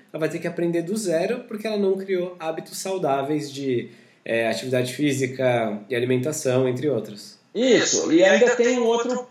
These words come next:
Speaker 2: porém que às vezes a gente esquece, que a obesidade é um fator de proteção. É engraçado isso, né? A, a,
Speaker 1: Uhum.
Speaker 2: a, aquela história do, do gordinho saudável.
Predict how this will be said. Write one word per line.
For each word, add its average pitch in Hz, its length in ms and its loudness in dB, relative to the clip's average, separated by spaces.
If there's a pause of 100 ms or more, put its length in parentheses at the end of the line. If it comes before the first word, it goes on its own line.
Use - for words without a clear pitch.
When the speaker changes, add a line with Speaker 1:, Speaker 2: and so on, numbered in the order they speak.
Speaker 2:
porém 202 400 4
que 160 80 0
às - 140 0
vezes 156 220 -2
a 151 60 2
gente 165 260 -2
esquece, - 840 2
que 202 100 4
a 196 80 6
obesidade 190 760 6
é 180 120 2
um 220 60 -2
fator 214 440 2
de - 60 -8
proteção. 135 580 0 (1200)
É 156 120 0
engraçado 160 560 6
isso, 107 240 -4
né? 151 120 0
A, 165 200 6
a, 139 440 6
Speaker 1:
Uhum. 147 120 -6 (280)
Speaker 2:
a, 131 680 4 (220)
aquela 165 340 4
história 175 360 4
do, 160 220 0 (240)
do 147 160 -10
gordinho 156 480 0
saudável. 123 640 2